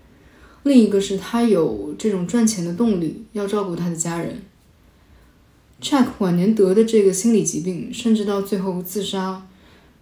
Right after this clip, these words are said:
我认为不是完全说因为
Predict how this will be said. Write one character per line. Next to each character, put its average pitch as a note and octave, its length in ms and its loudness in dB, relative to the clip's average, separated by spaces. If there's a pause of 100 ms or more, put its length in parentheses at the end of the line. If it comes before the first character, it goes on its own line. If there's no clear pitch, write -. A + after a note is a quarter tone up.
(380)
我 F#3+ 120 4
认 C4 180 8
为 A3+ 100 8
不 G3 200 -4
是 C4 220 -2
完 F#3+ 260 2
全 G#3 300 0
说 G3 300 0
因 G#3 240 0
为 F3 400 -2